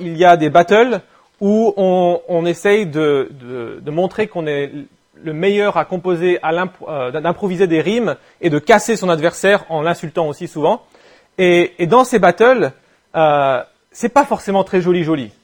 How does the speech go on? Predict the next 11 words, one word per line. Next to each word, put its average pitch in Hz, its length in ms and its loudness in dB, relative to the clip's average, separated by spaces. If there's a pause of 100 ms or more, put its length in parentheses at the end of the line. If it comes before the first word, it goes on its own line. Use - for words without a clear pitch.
(720)
On 147 120 -6
insulte 160 300 -6
les 165 100 2
mamans, 190 420 4 (380)
il 123 60 -4
y - 20 2
a 117 40 0
plein 170 240 0
de 156 200 -2
vulgarités. 165 840 -2 (540)
Euh, 139 440 2